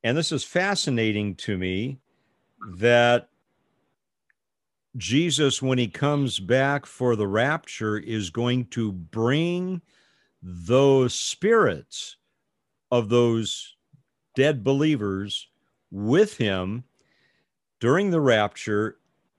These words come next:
and their bodies then will be reunited with him.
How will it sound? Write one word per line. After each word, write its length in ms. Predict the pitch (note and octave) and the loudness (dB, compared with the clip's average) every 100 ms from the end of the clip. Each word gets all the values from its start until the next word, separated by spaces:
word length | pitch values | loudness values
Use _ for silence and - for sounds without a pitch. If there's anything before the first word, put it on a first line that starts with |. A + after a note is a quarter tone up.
| - | -4
and 300 | A2+ A2 G2+ | -2 -2 0
their 200 | A2 G#2 | 2 2
bodies 840 | E2+ - B2+ E3 E3+ D#3 A#2 F#2 | 0 0 2 2 2 0 -2 -4
then 260 | A#2+ A#2+ A2 | -4 -2 -2
will 160 | G#2+ | -2
be 260 | E2+ A2+ G#2+ | -2 -4 -4
reunited 800 | G2+ A2+ C3+ B2+ A#2+ A2+ G#2 F#2+ | -2 0 2 2 0 0 -2 -2
with 300 | G2 G#2+ - | 0 -2 -2
him. 240 | E2+ B1+ | -8 -10